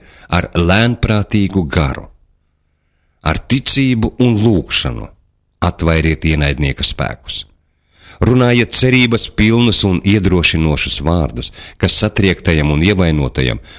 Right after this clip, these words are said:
būs kā dziedinošs balzams. Daudzi, jo daudzi ir paguruši un kļuvuši mazdošīgi lielajā dzīves cīņā, tad, kad viens vienīgs, laipns un iepriecinošs vārds tos būtu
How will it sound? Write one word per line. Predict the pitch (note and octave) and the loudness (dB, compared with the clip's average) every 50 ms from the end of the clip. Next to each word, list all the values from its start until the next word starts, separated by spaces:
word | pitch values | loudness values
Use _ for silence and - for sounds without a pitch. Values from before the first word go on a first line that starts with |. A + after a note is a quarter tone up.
| - - | -6 -2
būs | E2+ G#2 G2+ - - | 0 0 0 0 0
kā | - G2+ G2 | 0 0 2
dziedinošs | D#2+ - G#2+ G#2+ E2+ G2 G2 G2 F#2 E2 - D2+ D2 | 2 2 0 2 2 2 2 2 2 2 0 0 0
balzams. | F2+ F#2+ G#2 G#2 E2 C#2+ B1 A#1+ A#1+ - - - - - _ _ _ _ _ _ _ _ _ _ _ _ _ - | 0 2 2 2 0 -2 -2 -4 -4 -6 -6 -8 -10 -20 _ _ _ _ _ _ _ _ _ _ _ _ _ -4
Daudzi, | - D#3+ - C#3+ D#3 C#3 C3 C#3+ | 0 2 2 2 2 2 2 2
jo | C3+ C#3+ C#3 A#2+ | 2 2 2 2
daudzi | B2 B2 B2+ C3+ A#2+ G#2 A2+ G2+ | 2 2 2 0 2 2 0 0
ir | F2+ | 0
paguruši | - A2 A2+ A2+ F#2+ F#2+ D2+ D2 C#2 - - - C2+ | 0 0 0 0 0 0 -2 0 0 -2 -2 -2 -2
un | D2+ C#2+ | -2 0
kļuvuši | F#2+ A2 A2 A2+ A2 - A#2 G#2+ | 2 2 2 4 2 2 2 2
mazdošīgi | A2+ C3 B2+ B2 A#2+ A#2+ G#2+ F#2+ - - G2 E2 D2+ C#2 C#2+ - - - - - - - | 2 2 0 0 0 0 2 2 2 2 2 2 0 -2 -4 -6 -8 -14 -20 -10 -4 0
lielajā | F2 G#2 A2 A2+ A2+ G#2+ G#2 F#2+ F2+ E2 | 2 4 4 4 4 4 4 4 4 2
dzīves | D2+ F2 G2+ G#2 F#2 D#2+ D2 - - | 2 2 2 2 2 2 2 0 0
cīņā, | - - F#2 F2 D#2 D2+ C#2 A#1+ - - - - - _ _ | 0 0 2 2 2 0 -2 -2 -6 -8 -16 -20 -20 _ _
tad, | - G#2 A2+ G#2+ - - - _ _ _ _ _ _ _ _ - | -2 0 0 0 -4 -8 -18 _ _ _ _ _ _ _ _ -2
kad | - G#3 F#3+ | 0 0 2
viens | G2 B2 D#3+ F#3 G3 F3+ - - | 2 2 2 2 2 0 0 0
vienīgs, | A2 A2 C3 C3 A#2+ F#2+ E2 D2+ C#2+ - - - - - - - | 2 2 4 4 4 4 2 2 0 0 -2 -4 -4 -6 -6 -4
laipns | C2+ D2+ D#2+ F2+ G#2 C3+ C#3+ - - A#2 G#2+ G2 - - - - - | -2 0 2 2 2 0 -2 -2 -4 -4 -4 -4 -4 -6 -6 -4 0
un | D#2 F2+ G#2 B2 | 0 2 2 2
iepriecinošs | B2 - A#2+ A2+ - - G#2 G2+ G2 F2 - - | 2 0 -2 -2 -2 -2 0 0 0 0 0 -2
vārds | C#2 C#2 D2 C#2+ C#2 - - - - - - _ _ _ _ - | 0 0 0 0 0 -2 -4 -8 -8 -10 -14 _ _ _ _ -2
tos | - F2+ F2 D#2 | 0 0 0 2
būtu | D2 F2 E2+ D2+ - E2 C#2+ | 2 0 0 0 0 -2 -4